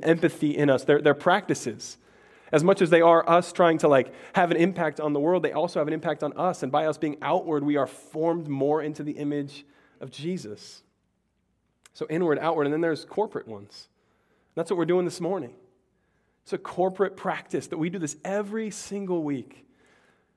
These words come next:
That I don't know how you came in this place, right? Like, like some of us, our heads are low. We're just trying to barely get in here. But when you sing a praise to Jesus together and you hear voices around you, it does something to you.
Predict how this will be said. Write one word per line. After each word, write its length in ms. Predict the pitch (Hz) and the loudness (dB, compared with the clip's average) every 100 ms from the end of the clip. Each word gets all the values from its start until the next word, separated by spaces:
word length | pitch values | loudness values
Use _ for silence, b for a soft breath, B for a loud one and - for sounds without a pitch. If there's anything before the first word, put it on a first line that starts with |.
| b _ - | b _ -4
That 80 | 180 | 0
I 60 | 247 | 0
don't 80 | 262 | 0
know 60 | |
how 60 | 226 | 0
you 120 | 202 | -2
came 200 | 208 202 | 0 0
in 60 | 196 | 0
this 160 | 165 | -2
place, 320 | - 151 135 | -2 -2 0
right? 220 | 160 160 165 | 0 0 0
Like, 160 | 165 | 0
like 160 | 175 175 | 0 0
some 120 | 226 | 0
of 60 | 214 | 0
us, 100 | - | 0
our 80 | |
heads 220 | 156 185 180 | 0 0 2
are 60 | |
low. 240 | 180 180 175 | 2 2 2
We're 100 | 190 | -2
just 140 | 180 | -4
trying 100 | 185 | -4
to 60 | 147 | 0
barely 260 | 156 180 | 0 0
get 140 | 175 175 | 0 -2
in 60 | |
here. 120 | 180 | 0
But 160 | 160 156 | 0 -2
when 160 | 147 156 | -4 -6
you 100 | 208 | -6
sing 360 | - 240 220 | -6 -4 0
a 60 | 165 | -2
praise 640 | - - 190 202 214 208 | -4 -2 2 2 0 -6
to 100 | 202 | -8
Jesus 480 | 147 151 180 165 143 | -6 -4 -2 -2 -4
together 520 | - 143 160 196 175 | -6 -4 0 2 2
and 80 | 151 | -2
you 120 | 196 | -4
hear 260 | 180 240 185 | -2 0 0
voices 540 | 139 180 226 226 190 | 0 0 0 -2 -2
around 440 | 180 170 180 185 147 | 0 2 2 0 -2
you, 140 | 143 B - | -6 B 0
it 240 | 175 147 | 0 2
does 220 | 175 208 | 2 2
something 400 | 202 196 165 160 139 | 0 -6 -4 -6 -6
to 180 | 156 135 | -6 -6
you. 260 | 123 110 | -8 -14